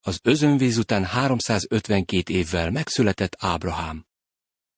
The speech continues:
Megtudhatjuk, hogy Isten megtartotta az ígéretét, amikor egy fiúval,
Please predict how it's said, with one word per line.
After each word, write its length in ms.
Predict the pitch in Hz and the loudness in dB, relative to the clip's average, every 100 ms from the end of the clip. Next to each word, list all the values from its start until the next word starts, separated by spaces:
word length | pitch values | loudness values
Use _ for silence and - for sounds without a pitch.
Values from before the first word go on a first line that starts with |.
| _ _ | _ _
Megtudhatjuk, 680 | - 196 190 - 113 - 104 | 0 2 2 0 0 0 0
hogy 120 | 92 | 2
Isten 300 | 131 - 135 | 2 2 2
megtartotta 640 | 135 - 92 85 98 - | 2 2 -2 0 -2 -2
az 100 | 104 | 0
ígéretét, 600 | 110 90 87 87 - 101 | 2 2 2 2 0 0
amikor 300 | 117 123 135 | 2 2 2
egy 120 | 131 - | 0 0
fiúval, 600 | 143 101 87 98 104 | 2 2 4 2 0